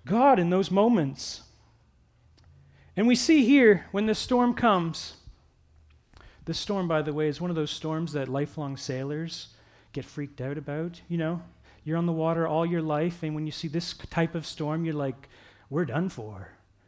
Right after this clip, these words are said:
There's no way out of it." And finally, Jonah starts to, his heart starts to turn a bit. He starts to realize that, "Hmm, maybe this wasn't the best decision." And so he tells the other sailors, he's like, "Guys,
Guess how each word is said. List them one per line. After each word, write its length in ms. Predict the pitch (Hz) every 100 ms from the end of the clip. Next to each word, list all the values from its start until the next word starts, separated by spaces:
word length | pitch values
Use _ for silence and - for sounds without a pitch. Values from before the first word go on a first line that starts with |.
| _ _ -
There's 180 | 170 151
no 140 | 190
way 180 | 170 147
out 160 | 180 214
of 100 | 156
it." 160 | 131 - _ _ _ - -
And 140 | 170 -
finally, 600 | 196 254 285 247 180 143 - _ -
Jonah 340 | 202 233 269
starts 500 | 208 - 208 226 - -
to, 260 | 208 175 - - - -
his 180 | 190 -
heart 240 | 208 254
starts 320 | - - 233 -
to 100 | 196
turn 420 | - 170 208 196
a 40 |
bit. 360 | 139 139 113 - - _ _ _ -
He 100 | 208
starts 320 | 202 269 285
to 100 | -
realize 640 | 208 233 262 233 196 190 180
that, 160 | 190 180
"Hmm, 280 | 247 214
maybe 280 | 185 247 233
this 200 | 220 -
wasn't 300 | 233 226 208
the 60 | 190
best 260 | 214 202
decision." 580 | - - 262 180 180 156 - _ - - -
And 140 | 202
so 160 | - 240
he 100 | 226
tells 400 | - 262 269 -
the 180 | 233 202
other 200 | 226 240
sailors, 460 | - 226 202 180
he's 140 | 180 -
like, 140 | 185
"Guys, 460 | 208 226 262 -